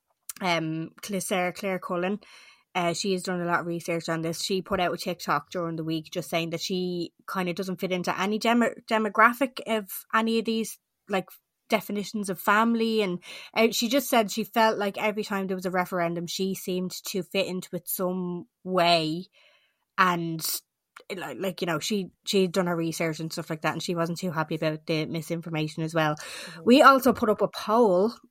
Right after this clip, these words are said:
Speaker 1: um, and let me just get the stats of it, because it was, I was very surprised at the, the results of the poll, because it was like, it was kind of, hang on a
Speaker 2: Yeah,
Speaker 1: sec.
Speaker 2: I think everybody was
Speaker 1: Uh,
Speaker 2: a little bit surprised at the <laughs> results of the poll.
Speaker 1: Yeah,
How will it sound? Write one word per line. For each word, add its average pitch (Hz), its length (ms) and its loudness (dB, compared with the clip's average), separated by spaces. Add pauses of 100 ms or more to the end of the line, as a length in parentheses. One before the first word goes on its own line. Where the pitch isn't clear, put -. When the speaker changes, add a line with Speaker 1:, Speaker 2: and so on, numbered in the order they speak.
(120)
Speaker 1:
um, 175 320 2
and 175 180 -2
let 196 120 0
me 226 80 -2
just 214 200 -4
get 208 140 -6
the 170 60 -6
stats - 400 -2
of 175 80 -4
it, 160 80 0
because 175 520 -2
it 202 120 0
was, 185 280 -4
I 240 160 2
was 262 260 0
very 247 260 6
surprised 170 580 0
at 151 160 -8
the, 160 440 -2
the 180 80 -6
results 165 340 -4
of 165 60 -14
the 160 60 -6
poll, 151 360 0 (520)
because 196 260 0
it 185 60 -2
was 185 120 -4
like, 196 300 4 (1800)
it 208 40 -6
was 196 140 -6
kind 202 220 0
of, - 400 -2 (480)
hang 196 160 -4
on 170 100 -2
a - 20 -2
Speaker 2:
Yeah, 175 80 -2
Speaker 1:
sec. 175 100 2
Speaker 2:
I 196 40 4
think 254 160 2
everybody 196 380 4
was 175 160 2
Speaker 1:
Uh, 151 40 0
Speaker 2:
a - 20 2
little 135 160 2
bit 143 120 -6
surprised 160 360 0
at - 80 -2
the 254 80 8
<laughs> - 20 2
results 202 420 4
of 190 60 0
the 226 60 2
poll. - 140 10
Speaker 1:
Yeah, 508 380 12